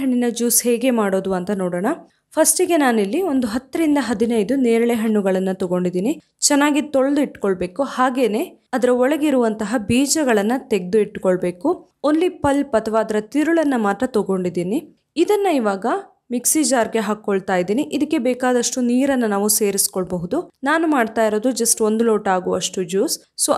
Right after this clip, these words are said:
ಅದಕ್ಕೆ ನಾನು ಒಂದು ಮುಕ್ಕಾಲು ಲೋಟ ಆಗುವಷ್ಟು ನೀರನ್ನ ಸೇರಿಸ್ಕೊಂಡಿದ್ದೀನಿ ಇವಾಗ. ಇದನ್ನ ಚೆನ್ನಾಗಿ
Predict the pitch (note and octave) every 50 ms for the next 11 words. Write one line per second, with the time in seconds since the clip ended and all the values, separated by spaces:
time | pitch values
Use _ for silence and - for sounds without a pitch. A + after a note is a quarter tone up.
0 | - A#3 A3+ B3+ A#3+ - D4+ C4+ A#3 A3 A3+ D4+ F4+ D#4 C4+ A#3+ A#3 A3 A3+ -
1 | B3+ A#3+ A#3+ A3 G#3 G#3+ G#3 F#3 F3+ F3 F3+ F#3 F3+ - - C4 C4+ B3 A3+ A3
2 | A3 A3+ A#3 A3+ A#3 A3+ A3+ - G3 F#3+ F#3+ F#3+ - - - G3 F#3 F3+ F3+ F3
3 | F3 E3+ E3+ E3+ E3 E3 E3 - D4+ - - _ _ _ _ _ _ _ _ _
4 | _ _ _ _ _ _ _ - C#4 C#4 F#4 F4+ F4 F#4 F#4+ F#4 - - C4+ B3+
5 | B3+ C4 B3 C4+